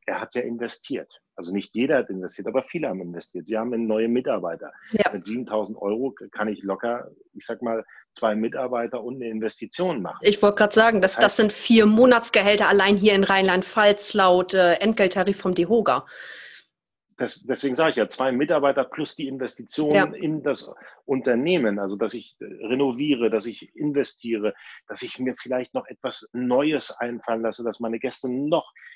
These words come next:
Speaker 1: äh, lieber zu mir ins Hotel kommen.
Speaker 2: Ja.
Speaker 1: Also das ist so ein Rattenschwanz und, äh, also ich kann's nicht verstehen und ich hoffe,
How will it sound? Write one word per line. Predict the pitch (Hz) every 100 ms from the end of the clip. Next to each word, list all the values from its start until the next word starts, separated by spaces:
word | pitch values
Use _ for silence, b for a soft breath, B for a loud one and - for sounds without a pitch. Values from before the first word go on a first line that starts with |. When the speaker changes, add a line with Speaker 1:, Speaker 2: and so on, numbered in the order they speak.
| B -
Speaker 1:
äh, | 123
lieber | 135 135 135 117
zu | - 117
mir | 127 127 123
ins | 120 113 -
Hotel | 107 123 107 110
kommen. | - 110
Speaker 2:
Ja. | 185
Speaker 1:
Also | 117 - B B
das | 107 135
ist | - -
so | 135 151
ein | 131 123
Rattenschwanz | 110 123 - 127 - 95 127 -
und, | 123 110 - -
äh, | 131 - _
also | - 120
ich | - -
kann's | 127 135 -
nicht | 131
verstehen | - 120 - 127 151
und | 139
ich | 123 - -
hoffe, | 139 - 143 127